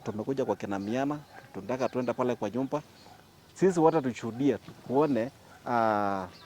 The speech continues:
Mama Miana amefanyiwa aje na daktari. Sasa, my director, kuja.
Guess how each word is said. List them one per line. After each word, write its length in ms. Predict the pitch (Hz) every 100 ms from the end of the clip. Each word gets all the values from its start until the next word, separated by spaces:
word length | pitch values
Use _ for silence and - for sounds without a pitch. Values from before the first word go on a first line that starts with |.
| - - - - - - - - -
Mama 220 | 117 123 123
Miana 260 | 135 151
amefanyiwa 420 | 120 101 117 131
aje 160 | 120 110
na 120 | 95
daktari. 460 | 92 87 - 101 101 - -
Sasa, 720 | 120 120 104 95 90 95 85 - - - -
my 120 | 131
director, 460 | 151 160 190 - 101 -
kuja. 320 | 135 147 175